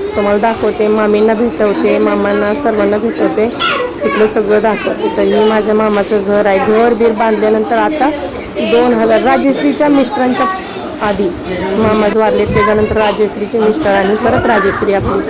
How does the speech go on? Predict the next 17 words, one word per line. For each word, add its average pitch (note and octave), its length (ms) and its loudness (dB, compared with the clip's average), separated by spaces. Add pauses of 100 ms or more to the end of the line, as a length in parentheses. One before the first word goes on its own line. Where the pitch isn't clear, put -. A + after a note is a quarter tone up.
(380)
तर - 160 -4
बघू G#3 200 2
शकता A3+ 360 -2
हे A#3+ 560 -2
सचिन C#4 440 4
हॉल C4+ 240 4
आहे, B3 280 4 (1000)
मामांचं G#3 500 2
घर G3 380 2
आहे, C#4 600 -2
ते - 60 0
असं F#3+ 400 -2 (840)
मुलं, G#3 400 2
ही G3 140 4
नातू G#3+ 360 2
आहे A3 340 2
मामांचा. G#3+ 800 -2